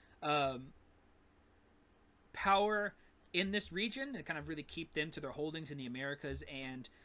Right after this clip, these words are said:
uh, the Philippines. And, of course, the Seven Years' War, which is the one you,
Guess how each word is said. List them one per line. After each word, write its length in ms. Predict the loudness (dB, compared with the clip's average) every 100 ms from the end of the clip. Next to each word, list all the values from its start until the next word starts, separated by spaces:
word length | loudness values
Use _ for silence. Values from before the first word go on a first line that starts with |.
| -20 -20 -12 -4
uh, 180 | -2
the 80 | -4
Philippines. 760 | 0 4 4 4 0 -2 -8 -12 _ -14
And, 80 | -8
of 80 | 0
course, 220 | 2 2
the 60 | 2
Seven 320 | 0 0 2
Years' 280 | 2 2 0
War, 260 | -2 0 0
which 180 | -2
is 60 | -4
the 60 | -6
one 240 | -6 -6 -6
you, 440 | -4 -2 -4